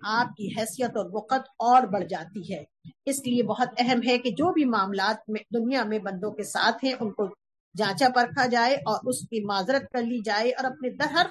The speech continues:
قسم کے درگزر سے کام لے کے سب سے بڑھ کر اپنے دلوں سے ہر قسم کے بغض اور کینے سے اپنے آپ کو پاک کر لیا جائے،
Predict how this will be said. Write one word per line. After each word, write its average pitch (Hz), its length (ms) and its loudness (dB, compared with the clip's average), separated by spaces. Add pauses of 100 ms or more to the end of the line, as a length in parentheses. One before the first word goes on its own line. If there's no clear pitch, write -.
قسم 349 320 -4
کے 302 80 -2
درگزر 262 460 0
سے 294 160 0
کام 247 340 0
لے 247 140 2
کے 247 180 -4
سب 294 260 -4
سے - 180 -4
بڑھ 220 360 2
کر 254 140 6
اپنے 220 240 -6
دلوں 247 340 -2
سے 233 160 -6
ہر 208 140 -2 (120)
قسم 254 280 -4
کے 220 120 -6
بغض 220 360 0
اور 208 100 -2
کینے 254 400 -4
سے 427 200 -4 (460)
اپنے 247 280 -2
آپ 214 220 -2
کو 247 140 0
پاک 214 380 0
کر 180 140 0
لیا 180 240 -4
جائے، 175 360 -6